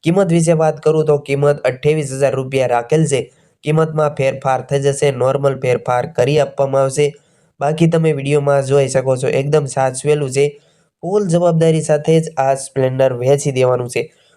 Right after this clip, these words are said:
જો મિત્રો તમારે આ સ્પ્લેન્ડર ખરીદવાનું હોય, રૂબરૂમાં ક્યાં જોવા મળશે તેની વાત કરી દઉં તો આ બધા સ્પ્લેન્ડર તમને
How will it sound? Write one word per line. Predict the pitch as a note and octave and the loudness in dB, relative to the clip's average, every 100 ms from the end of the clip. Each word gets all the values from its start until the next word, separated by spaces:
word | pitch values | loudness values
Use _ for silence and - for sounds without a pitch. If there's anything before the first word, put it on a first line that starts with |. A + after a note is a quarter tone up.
| _ - | _ 0
જો | F3 | 0
મિત્રો | F3+ F#3 F3+ | 2 2 2
તમારે | E3+ D#3+ D#3+ D#3+ | 2 2 2 2
આ | D3+ | 0
સ્પ્લેન્ડર | - C#3 D3 D3+ C3 | -2 0 2 2 0
ખરીદવાનું | C3+ C#3+ C3+ C3 B2 | 0 0 2 0 0
હોય, | C3 C3 - _ _ _ | 0 0 -2 _ _ _
રૂબરૂમાં | C#3 D#3+ F3+ E3+ E3 | -2 2 2 2 2
ક્યાં | D#3+ C#3+ C#3 | 2 0 2
જોવા | C#3+ D3 | 2 2
મળશે | C#3+ C#3 C#3+ C3+ | 0 0 0 0
તેની | C3+ C3+ C3+ | -2 0 2
વાત | B2 B2 | 0 0
કરી | - C3 D3 | 0 0 0
દઉં | A#2+ - _ _ _ | -2 -6 _ _ _
તો | C#3 | -2
આ | B2+ | 0
બધા | C3 C#3+ D#3+ | -2 0 0
સ્પ્લેન્ડર | D#3+ D3 D3+ D3+ D3 | 0 0 0 2 0
તમને | C#3+ C3+ C3+ | -2 -2 -2